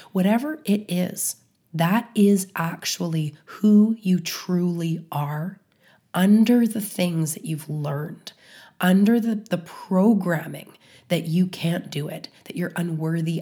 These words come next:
of it, that you can't possibly have that life, that you can't possibly turn it all around. It's too late for that, or you're too young to be a mentor. No one's gonna listen to you, or you're too old to change your life, or you're too,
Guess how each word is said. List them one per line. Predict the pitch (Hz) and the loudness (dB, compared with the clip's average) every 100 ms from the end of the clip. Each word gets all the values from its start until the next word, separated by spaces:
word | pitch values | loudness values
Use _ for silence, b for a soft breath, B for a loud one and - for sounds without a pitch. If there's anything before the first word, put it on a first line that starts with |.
| - | -4
of | 147 143 | -6 -6
it, | - - - b b b _ | -12 -14 -16 b b b _
that | 180 | -4
you | 185 | 0
can't | 226 226 | 0 0
possibly | - - 240 180 160 147 | -4 -4 -2 -2 -4 -4
have | - 147 139 | -4 -6 -6
that | 151 151 | -10 -8
life, | 147 143 143 - - | -8 -10 -14 -16 -8
that | - | -4
you | 214 | 0
can't | 269 262 | 0 0
possibly | - 269 247 240 190 170 160 | -4 -4 -4 -2 -2 -2 -4
turn | - 160 | -2 -4
it | 151 | -2
all | 151 143 | -4 -4
around. | 143 156 147 151 156 - B B - | -6 -6 -8 -8 -14 -16 B B -6
It's | 185 | -6
too | - 247 | 0 2
late | 220 220 254 - | 4 4 0 0
for | - 156 | -4 -4
that, | 151 - - B B | -6 -14 -20 B B
or | 196 | 2
you're | 202 | 2
too | 208 247 | 2 4
young | 220 185 202 220 226 165 | 4 6 4 4 2 0
to | 160 | -2
be | 165 165 | -2 0
a | |
mentor. | 151 160 151 156 - 147 | 0 0 -2 -4 -6 -4
No | 165 | -2
one's | 202 | -2
gonna | 214 214 | 0 0
listen | 214 208 - 208 | 2 0 0 -2
to | - | -2
you, | 202 | -8
or | - 180 | -2 0
you're | 190 | 0
too | - - | -2 -2
old | - 226 247 185 | 2 4 4 0
to | 170 | -6
change | - 156 151 151 | -6 -6 -6 -6
your | 151 | -8
life, | 156 - - - B B B 180 | -10 -12 -16 -16 B B B 0
or | 190 | 2
you're | 190 | 2
too, | 190 - 226 220 214 | 0 2 4 4 2